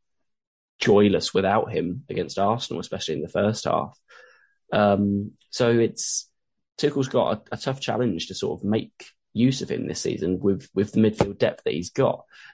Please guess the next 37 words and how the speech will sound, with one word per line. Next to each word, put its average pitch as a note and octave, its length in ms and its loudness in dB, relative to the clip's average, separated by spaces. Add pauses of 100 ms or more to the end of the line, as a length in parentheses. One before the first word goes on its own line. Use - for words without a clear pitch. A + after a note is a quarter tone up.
The G#2+ 120 4
only C3 380 6
positive, - 480 -4
I F#2 60 -2
guess, - 200 -6
for - 100 -12
Gallagher C2 380 -6
is D2+ 160 -4
that - 100 -4
if - 80 -10
he - 80 -8
s-, - 320 -6 (100)
hangs D#3 300 0
around B2+ 240 4
this G#2 140 0
season, G#2 320 -2
maybe G2+ 240 0
doesn't G2 220 -4
play G#2 320 -6 (1300)
as G2+ 140 -4
much G#2 260 2
as F#2 100 -6
he F#2 80 -2
would D#2+ 160 -8
want A2 280 2
to, D#2 220 -6 (460)
there A2 220 2
will A2+ 280 4
be A#2 100 2
midfield G2+ 460 0
roles F2 420 -6
up E2+ 140 -6
for - 80 -16
grabs F#2 260 -2
next - 240 -6
season - 300 -6
because G2 420 -6